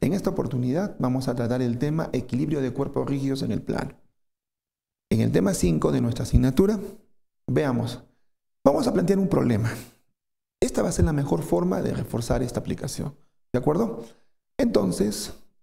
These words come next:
te consulto, ¿cómo se resuelven problemas de equilibrio de cuerpos rígidos en el plano? Ujú, ya, veamos un ejemplo.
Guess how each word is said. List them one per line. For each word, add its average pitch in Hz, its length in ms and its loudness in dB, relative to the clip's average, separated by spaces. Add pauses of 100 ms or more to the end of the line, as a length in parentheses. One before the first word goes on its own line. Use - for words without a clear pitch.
(280)
te - 80 4
consulto, 139 800 -2
¿cómo 262 240 0
se - 100 -2
resuelven 151 460 -2
problemas 135 460 -2
de 135 40 0
equilibrio 123 420 -2
de 110 120 -2
cuerpos - 420 -4
rígidos 127 380 -2
en 113 100 -2
el 104 100 -4
plano? 139 360 -4 (1300)
Ujú, 170 500 -2 (160)
ya, - 280 -4
veamos 147 320 0
un 143 80 0
ejemplo. - 340 -6